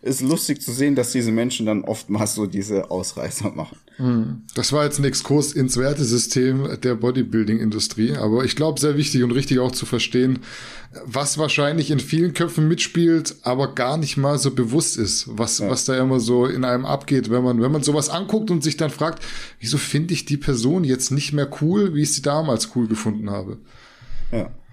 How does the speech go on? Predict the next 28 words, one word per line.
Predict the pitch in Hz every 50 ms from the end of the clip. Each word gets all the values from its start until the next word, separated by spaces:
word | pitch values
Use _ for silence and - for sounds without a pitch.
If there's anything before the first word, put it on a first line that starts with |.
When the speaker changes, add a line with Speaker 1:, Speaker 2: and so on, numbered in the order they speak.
| - _ -
Speaker 2:
Ja. | 120 113 107 - - - - _ - - - - - - _ -
War | 107 110
unser | 120 131 151 143
letztes | 143 151 147 - - -
Thema | - 151 147 139 120
für | - - 110
heute. | 104 104 107 104 98 - - - - - - - - - - - - _ -
Gibt's | - 131 127 -
noch | 135 117
was | 127 123 -
Speaker 1:
Letztes | 117 117
Speaker 2:
zu |
sagen? | 120 135 135 127
Speaker 1:
Thema? | 127 131 127 131 135 - - - _ -
Speaker 2:
Mhm. | - 120 120 117 120 131 143 143
Speaker 1:
Nee, | - 101 98 98 95 95 - _ -
heute | 113 113 117 120 123 117 107 -
wieder | - 104 107 113 110 110
ein | 107 98
bisschen | 113 110 - 113 107
Überlänge. | - - 120 117 123 117 113 113 113 113 113 113 113 110 - - - - - - - -
Dementsprechend | - 104 101 95 98 98 - - - 92 95 98 98 92 87 - - - -
halte | - 95 90 82 -
ich | 87 - -
mich | 78 80 -
jetzt | 80 - -
kurz. | - - - - - - - - - _ _ _ -
Speaker 2:
Ja, | 117 110 101 101 104 113 110 -